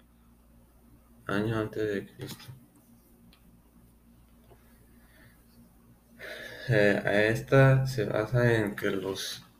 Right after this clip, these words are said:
humanos, los primeros humanos de la prehistoria, utilizaban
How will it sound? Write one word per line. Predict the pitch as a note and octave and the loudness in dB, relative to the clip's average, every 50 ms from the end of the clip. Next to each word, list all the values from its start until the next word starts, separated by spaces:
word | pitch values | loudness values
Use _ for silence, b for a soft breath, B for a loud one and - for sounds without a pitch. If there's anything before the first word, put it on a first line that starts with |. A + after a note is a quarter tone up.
| _ - - | _ -10 -2
humanos, | - G2+ G2+ G#2+ A2 A2 G#2+ G#2 G#2 G#2 | 0 4 6 6 6 6 4 2 0 0
los | G#2 G2+ - | -2 -4 -4
primeros | - G2+ G2 G2 G#2 A2 B2 B2+ | -6 -6 -2 2 2 2 2 2
humanos | A#2+ G#2+ G2+ G2 G2+ A2 A#2 A#2 | 2 0 0 2 0 0 0 -2
de | A2+ | -4
la | A2 G#2 - - | -4 -4 -4 -4
prehistoria, | G2 F#2 - - - G2 G#2 G#2+ A2+ A2 - - - _ b b b b b b b b _ _ _ - | -4 -6 -6 -4 -2 0 2 2 2 0 -4 -8 -16 _ b b b b b b b b _ _ _ -12
utilizaban | G#2 G2+ G2+ G#2 F#2+ G2 F#2+ - - G2 F#2+ F#2+ G2 G2+ G#2 G#2+ G#2+ G2+ G2 F#2 F#2 - | -10 -6 -4 -4 -4 -4 -4 -4 -4 -2 -2 0 2 2 2 2 2 2 0 -2 -6 -10